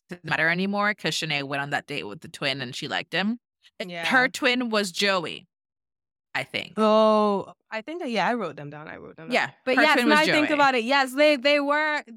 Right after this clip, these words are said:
Speaker 2: Yeah, she hated her guts for a second. And now they're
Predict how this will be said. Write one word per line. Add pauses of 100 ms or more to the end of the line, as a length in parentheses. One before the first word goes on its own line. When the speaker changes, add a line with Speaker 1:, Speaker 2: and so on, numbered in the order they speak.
(220)
Speaker 2:
Yeah,
she
hated
her
guts
for
a
second. (600)
And
now
they're